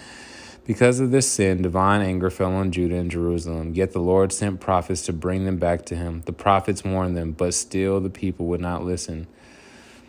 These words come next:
Then the Spirit of God came upon Zechariah, son of Jehoiada the priest. He stood before the people and said, "This is what God says. Why do you disobey the Lord's commands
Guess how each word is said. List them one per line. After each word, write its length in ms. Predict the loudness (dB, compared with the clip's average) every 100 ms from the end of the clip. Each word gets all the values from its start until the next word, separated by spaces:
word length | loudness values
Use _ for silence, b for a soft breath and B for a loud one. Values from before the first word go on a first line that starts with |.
| B B -14 2
Then 400 | 4 6 6 4
the 60 |
Spirit 380 | 2 4 6 6
of 100 | 6
God 340 | 6 8 6 2
came 240 | 0 2
upon 320 | 2 2 2
Zechariah, 640 | 4 4 4 4 4 4
son 240 | 0 -2 -2
of 100 | 0
Jehoiada 460 | -2 0 2 2
the 100 | 0
priest. 420 | -4 -2 -2 -2 -4
He 80 |
stood 360 | -4 -2 0 0
before 340 | -2 0 0
the 80 | 0
people 360 | -2 -4 -2 -4
and 120 | -4
said, 240 | -4 -2
"This 180 | -2 -2
is 120 | 0
what 280 | 2 2 2
God 300 | 2 2 2
says. 380 | 0 -2 0 0
Why 280 | 2 4 4
do 80 | 4
you 140 | 2
disobey 480 | 2 0 0 2 0
the 100 | 2
Lord's 300 | 0 0 -2
commands 720 | -6 -4 -2 -2 -4 -6